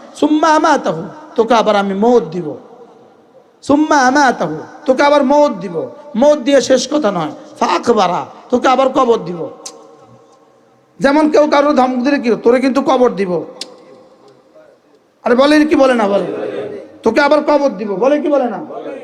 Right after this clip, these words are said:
"ও, তোরে কিন্তু আমি কবর দিব, মনে রাখিস।" বলে কি বলে না?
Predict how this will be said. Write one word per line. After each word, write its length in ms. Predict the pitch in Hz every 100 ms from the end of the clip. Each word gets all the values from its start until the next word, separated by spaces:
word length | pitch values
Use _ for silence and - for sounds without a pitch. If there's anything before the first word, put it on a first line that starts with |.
| -
"ও, 60 |
তোরে 320 | - - 269 277
কিন্তু 240 | 294 285
আমি 140 | 269
কবর 320 | 277 277 254 220
দিব, 240 | 202 208
মনে 260 | 190 220 214
রাখিস।" 400 | 196 175 156 - - - - -
বলে 200 | 262 302
কি 120 | 349
বলে 200 | 285 254
না? 140 | 196